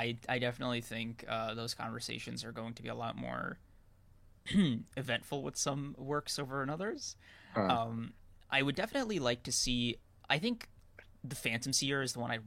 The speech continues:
Speaker 1: really wanna get an answer to, 'cause that one, I think, is the one that we know the least about, like, its reasoning. Uh,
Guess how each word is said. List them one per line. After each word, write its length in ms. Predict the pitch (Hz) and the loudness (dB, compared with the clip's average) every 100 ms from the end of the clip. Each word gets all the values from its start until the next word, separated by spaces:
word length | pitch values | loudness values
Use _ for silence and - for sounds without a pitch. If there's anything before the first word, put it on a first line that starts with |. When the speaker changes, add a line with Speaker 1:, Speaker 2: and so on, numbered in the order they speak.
| 120 - 113 | -10 -10 -8
Speaker 1:
really 200 | 117 120 | -4 0
wanna 160 | 120 | 0
get 120 | 120 117 | 0 0
an 60 | |
answer 240 | 107 120 127 | 0 -2 -2
to, 140 | 143 | -4
'cause 120 | 127 | -2
that 120 | 120 120 | 2 4
one, 180 | 127 | 2
I 80 | 120 | 0
think, 180 | - 123 | -2 -2
is 80 | 110 | -2
the 80 | 120 | -2
one 180 | 113 | -2
that 120 | 117 117 - | -2 -4 -8
we 100 | 123 | -4
know 160 | 120 | -2
the 100 | 117 | -2
least 300 | 113 117 - | -6 -4 -4
about, 300 | 110 107 113 - - | -4 -4 -4 -6 -8
like, 140 | 120 | -6
its 140 | 110 | -6
reasoning. 500 | 90 113 135 160 170 - - - - - - - | -6 -4 -2 -2 -2 -8 -20 -20 -20 -20 -20 -2
Uh, 380 | 117 110 107 107 | 2 2 0 -4